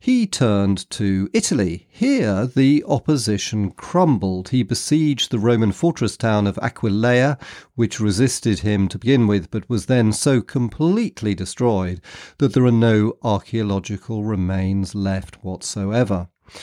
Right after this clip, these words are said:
After that, the inhabitants of the towns of the Po Valley were so terrified they simply opened their gates and fled. One by one, the great Roman cities of the north were obliterated.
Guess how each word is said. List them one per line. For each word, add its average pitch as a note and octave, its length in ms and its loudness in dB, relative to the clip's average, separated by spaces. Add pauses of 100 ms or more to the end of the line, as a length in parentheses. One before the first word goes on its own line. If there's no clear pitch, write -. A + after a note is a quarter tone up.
(280)
After D#3 320 4
that, G#2+ 440 0
the D3 100 4
inhabitants C#3 800 2
of A#2 180 -6
the A2+ 80 -4
towns A2+ 380 0
of - 40 -14
the A#2 60 -6
Po A2+ 240 -2
Valley G#2 320 0
were G2+ 140 -2
so G#3 200 2
terrified A2+ 540 0
they C3 140 -2
simply D#3+ 480 -2 (100)
opened D3+ 420 0
their C3 220 -2
gates A2+ 680 -4
and A#2 200 -2
fled. A#2+ 600 -4 (460)
One D#3 420 2
by C#3+ 220 4
one, A2 400 2
the G#2 80 -2
great B2 440 -2
Roman C3 460 0
cities G#2+ 480 -4
of F#2+ 140 -6
the G#2+ 100 -6
north F#2+ 500 -2
were G#2+ 180 -2
obliterated. F#2+ 1000 -6